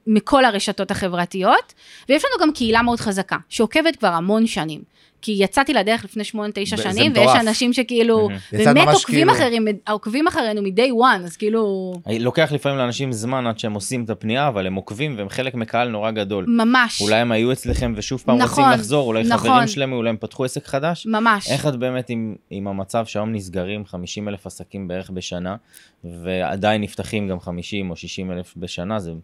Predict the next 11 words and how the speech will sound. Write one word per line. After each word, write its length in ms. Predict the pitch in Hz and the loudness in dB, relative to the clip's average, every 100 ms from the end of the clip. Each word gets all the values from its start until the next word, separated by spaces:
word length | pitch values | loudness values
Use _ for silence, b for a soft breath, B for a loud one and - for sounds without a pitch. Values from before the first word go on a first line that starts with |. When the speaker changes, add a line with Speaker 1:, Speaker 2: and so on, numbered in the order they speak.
| _ | _
Speaker 3:
תלוי 240 | 87 92 | -8 -6
באיזה 220 | 90 90 | -6 -6
שנה. 260 | 87 90 101 - b | -8 -8 -10 -14 b
Speaker 1:
תראה. 300 | 233 226 220 | -8 -6 -2
Speaker 3:
איך, 140 | 127 123 | -4 -2
מה 160 | 127 | -2
את 80 | 135 | -2
חושבת 400 | 120 - 117 113 | -6 -4 -4 -4
על 120 | 98 | -6
זה? 140 | 107 | -4
על 120 | 123 | -6